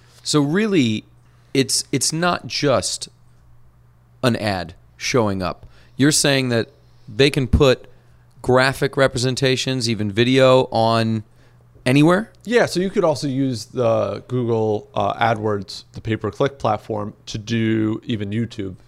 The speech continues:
Speaker 2: Yeah, so you could even do graphical ads as well. That's only on search is it show up as the text-only ads. They don't really have any graphical
Speaker 1: Okay,
Speaker 2: ones
Speaker 1: so
Speaker 2: there.
Speaker 1: if people are Googling stuff,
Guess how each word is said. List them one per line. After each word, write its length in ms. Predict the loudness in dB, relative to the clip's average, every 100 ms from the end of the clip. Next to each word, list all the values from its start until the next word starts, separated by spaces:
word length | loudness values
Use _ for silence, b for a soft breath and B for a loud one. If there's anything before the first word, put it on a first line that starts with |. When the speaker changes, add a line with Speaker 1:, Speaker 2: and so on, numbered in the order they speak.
| -10
Speaker 2:
Yeah, 260 | -4 -4 -4
so 160 | -8 -6
you 80 |
could 160 | -4 -4
even 260 | -4 -6 -8
do 140 | -6
graphical 560 | -4 -4 -6 -8 -6 -4
ads 240 | -4 -8
as 140 | -12
well. 180 | -8 -8
That's 320 | -10 -14 -18 -20 -20 -10 -6
only 240 | -4 -4
on 160 | -6 -8
search 400 | -2 0 0 -2
is 140 | -6
it 120 | -6
show 240 | -6 -2 0
up 220 | -2 -4 B B
as 220 | -6 -6 -6
the 160 | -14
text-only 720 | -8 -4 -4 -4 -4 -4 -8
ads. 360 | -8 -8 -8 -8
They 60 | -10
don't 140 | -10
really 160 | -8 -8
have 100 | -8
any 100 | -6
graphical 480 | -4 -4 -6 -2
Speaker 1:
Okay, 160 | 0 2
Speaker 2:
ones 100 | 2
Speaker 1:
so 140 | 2
Speaker 2:
there. 100 | 2
Speaker 1:
if 40 | 0
people 300 | -8 -6 -4
are 100 | -4
Googling 600 | 0 6 6 6 0 -2
stuff, 540 | -4 0 0 -2 -8